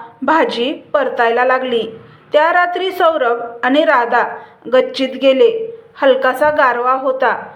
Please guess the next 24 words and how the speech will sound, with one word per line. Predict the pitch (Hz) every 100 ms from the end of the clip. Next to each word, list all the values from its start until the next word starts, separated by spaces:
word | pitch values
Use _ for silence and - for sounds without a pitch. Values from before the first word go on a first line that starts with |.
| - _ -
चंद्रप्रकाश | 269 262 277 285 294 233 269 - - 247
गालावर | 262 240 233 247 311
पसरलेला. | 294 277 247 254 262 247 208 - - _
"सौरभ, | 269 254 277 269 - - - _ -
एक | 262 311 302
विचारू | 277 214 254 254
का?" | 311 302 240 233 - - - -
राधा | 240 240 233 269
म्हणते. | 302 302 233 - 240 - - - _ _ -
"हं, | 302 285 202 - - _ _ -
तुला | 294 311
वाटतं | 339 285 - - 311 254 110 107 - -
मी | 233 285
इथे | 320 320 349 349
या | 311 302
घरात | 302 285 233 247 - - -
काही | 269 277 330 330
चुकीचं | 339 269 262 302
करते?" | 294 294 - 277 262 277 311 - - _ _ -
सौरभ | 285 247 262 302 -
थोडा | 269 240 269
गोंधळला. | 294 247 262 269 240 175 - - - -
"का | 311 339 359
ग, | 285 277